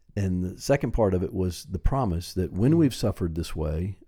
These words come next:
Speaker 1: under these accusations
Speaker 2: Mm-hmm.
Speaker 1: and temptations, that God himself, the God of all grace, will restore, confirm, strengthen, and establish you. So we have
Speaker 2: Mm-hmm.
Speaker 1: hope, we have confidence, because God's gonna get us through
Speaker 2: Mm-hmm.
Speaker 1: by his grace,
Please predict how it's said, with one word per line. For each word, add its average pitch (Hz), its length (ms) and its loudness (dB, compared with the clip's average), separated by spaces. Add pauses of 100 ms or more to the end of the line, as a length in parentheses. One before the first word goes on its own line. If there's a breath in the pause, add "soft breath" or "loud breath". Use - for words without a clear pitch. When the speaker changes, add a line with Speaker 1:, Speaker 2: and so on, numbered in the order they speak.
(240)
Speaker 1:
under 101 220 0
these 87 340 -2
accusations 87 800 -4
Speaker 2:
Mm-hmm. 85 80 -8
Speaker 1:
and 85 80 -8
temptations, 82 640 -6 (460 soft breath)
that 90 260 -2
God 113 320 4
himself, 104 720 0 (220)
the 98 60 -6
God 98 240 -2
of 101 60 -2
all 104 140 2
grace, 92 500 -2 (340)
will 92 160 -2
restore, 92 440 0
confirm, 90 440 -6
strengthen, 85 420 -6
and 87 60 -2
establish 78 500 -6
you. 78 80 -8
So - 160 -6
we 90 120 0
have 87 140 0
Speaker 2:
Mm-hmm. - 100 -2
Speaker 1:
hope, 123 340 4
we 87 80 -4
have 82 120 -8
confidence, - 640 -4
because 85 260 -8
God's 104 280 -2
gonna 107 140 0
get 101 140 2
us - 140 -2
through 120 340 2
Speaker 2:
Mm-hmm. 107 360 -8
Speaker 1:
by 90 200 -2
his 87 100 0
grace, 120 480 4